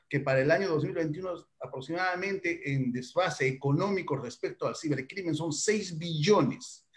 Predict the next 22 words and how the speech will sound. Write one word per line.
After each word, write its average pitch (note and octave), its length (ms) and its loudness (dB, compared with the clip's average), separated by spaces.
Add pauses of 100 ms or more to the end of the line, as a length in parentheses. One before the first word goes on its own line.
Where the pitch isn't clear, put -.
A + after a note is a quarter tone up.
(120)
seis G#3+ 420 2
billones D#3+ 600 4
de D3 80 4
dólares, F#3+ 400 4 (260)
que D3+ 140 4
ya E3+ 100 8
supera D#3+ 560 0
todas D#3 380 -2
aquellas C#3+ 500 -4
formas C3 440 0
de C3+ 60 -4
que, B2 100 -8
por B2 180 -8
ejemplo, C#3+ 360 -2
podíamos C3+ 440 -2
pensar C3 440 -4 (200)
narcotráfico, C3+ 1000 -2
corrupción. C#3 720 -2 (300)
El C3+ 100 -4
cibercrimen D3+ 540 0
ha C#3 100 -2
colapsado D3+ 840 -4